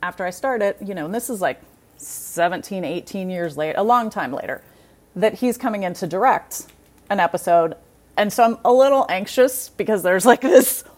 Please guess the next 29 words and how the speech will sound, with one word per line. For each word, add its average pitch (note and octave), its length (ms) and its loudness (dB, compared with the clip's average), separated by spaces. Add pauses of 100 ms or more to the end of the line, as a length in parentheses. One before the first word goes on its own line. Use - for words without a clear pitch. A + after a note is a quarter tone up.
(140)
holdover A#3 600 2
from A3 200 -4
getting G3+ 240 -4
fired B3+ 340 -2
by F3+ 160 0
him, F#3+ 220 -8
knowing B3 300 -6
that F3+ 140 -10
he's A3 260 -8 (140)
never A#3 280 -4
in G3+ 80 -8
a - 20 -10
million F3 240 -10
years E3 220 -10
gonna D#3 340 -10 (680)
put - 220 -4
two A#3 160 -4
and G3+ 100 -4
two G#3+ 140 -6
together. E3 440 -4 (400)
I A3 140 -4
didn't A#3 180 -10
say G3 120 -8
a F#3 80 -6
word. E3 280 -6 (800)
And G#3 140 -4
probably C4 320 -4
day F3 200 -4
four F3 760 -4